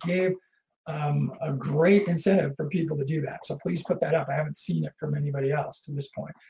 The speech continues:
We go back and look at all the questions again. Um,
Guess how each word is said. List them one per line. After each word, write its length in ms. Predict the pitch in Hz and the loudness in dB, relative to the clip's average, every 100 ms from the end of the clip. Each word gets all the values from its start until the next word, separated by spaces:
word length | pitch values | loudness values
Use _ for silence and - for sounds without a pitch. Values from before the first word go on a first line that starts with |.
| - - | -20 0
We 140 | 190 196 | 6 8
go 140 | 175 | 8
back 240 | 147 147 | 6 4
and 140 | - 139 | 2 0
look 180 | 147 - | 0 -2
at 60 | |
all 140 | - - | -4 -6
the 60 | |
questions 440 | 139 139 139 143 139 | -2 -2 -2 -8 -10
again. 240 | 139 143 143 - - _ - | -10 -10 -10 -16 -20 _ 0
Um, 420 | 170 165 160 151 | 4 6 4 0